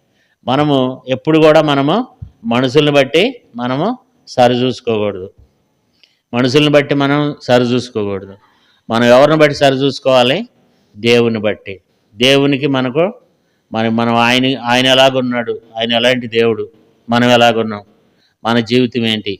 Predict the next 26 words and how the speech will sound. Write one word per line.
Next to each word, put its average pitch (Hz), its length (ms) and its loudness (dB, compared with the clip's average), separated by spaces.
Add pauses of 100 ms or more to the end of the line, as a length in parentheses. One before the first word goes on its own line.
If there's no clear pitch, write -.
(160)
మనం 117 220 -4
ఎలాంటి 120 380 2
పరిస్థితులు 110 500 -4
ఉన్నాం, 101 280 -8 (560)
మనం 120 200 2
ఎంత, 120 400 2 (460)
దేవుడు 131 300 2
ఎలాంటి 123 320 0
వాడు, 107 300 -4 (180)
ఆయన 123 200 0
ఎంత 123 200 -4
గొప్ప 120 360 -2
అనేది 110 540 -4 (540)
మనము 117 580 2 (340)
మరి 113 460 2 (140)
మనం 110 300 -4
పరీక్షించుకోవాల్సిన 120 920 0
వారమై 107 380 -2
ఉన్నాం. 92 200 -12 (180)
ప్రార్థన 139 400 0
చేయటానికి 127 420 2
వచ్చినప్పుడు 110 760 -2 (720)
దేవుడు 143 320 2
ఏది 151 160 2 (100)
చూస్తున్నాడంటే 117 840 -6 (480)
మనము, 120 580 0